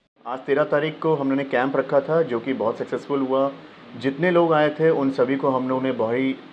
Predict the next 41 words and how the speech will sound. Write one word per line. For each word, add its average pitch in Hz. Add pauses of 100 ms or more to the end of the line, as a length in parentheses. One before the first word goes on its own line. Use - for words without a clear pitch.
(160)
प्यार 117
से 131 (420)
उनकी 113
बातें 101
सुनी 123 (220)
और 117
उनको 117 (140)
हल 120
देने 117
की 113
कोशिश 127
की 127
है। 127 (480)
ऐसे 120
कैंप 143
हम 135
आगे 110
भी 139
करते 139
रहेंगे, 131 (340)
आप 117
हमारे 120
चैनल 120
से 127
जुड़े 117
रहिएगा। 117 (520)
आज 127
की 139
कैंप 143
एक 139
जनरल 131
कैंप 139
थी 147 (140)
जिसमें 120
डिप्रेशन, 131
एंजाइटी, 117 (440)
फिट्स 156
के 170
पेशेंट 143
भी 135
थे 120